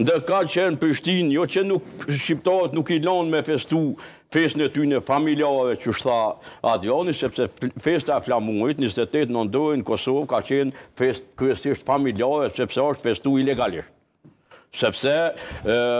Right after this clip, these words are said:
në kohë të regjimit Jugosllavisë dhe të Serbisë, deri vonë, deri në shtatëdhjetë e katër, domethënë, flamuri shqiptar ka qenë i nalum. Edhe njerëzit edhe i kanë qunë vdekje për shkak të një flamuri. Dhe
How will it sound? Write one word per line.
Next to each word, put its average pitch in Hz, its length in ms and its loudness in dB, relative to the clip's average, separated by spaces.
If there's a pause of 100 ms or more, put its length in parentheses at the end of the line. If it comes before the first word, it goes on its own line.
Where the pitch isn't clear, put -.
(120)
në 120 160 0
kohë 151 320 0
të 131 140 0
regjimit 127 480 0
Jugosllavisë 117 680 0
dhe 113 80 0
të 98 80 -6
Serbisë, 113 640 -2 (180)
deri 147 320 2
vonë, 151 380 0 (180)
deri 139 400 0
në 92 80 -6
shtatëdhjetë 123 480 0
e - 80 -4
katër, 127 480 0 (140)
domethënë, 113 400 0
flamuri 117 420 0
shqiptar 120 480 0
ka 104 160 0
qenë 110 260 0
i 104 60 -2
nalum. 110 320 0 (480)
Edhe 123 240 2
njerëzit 131 640 -2
edhe 117 320 2
i 113 160 -4
kanë 113 240 0
qunë 120 240 0
vdekje 120 500 0
për 101 220 0
shkak - 380 -2
të - 180 -2
një 104 80 0
flamuri. 98 560 0 (440)
Dhe 127 280 2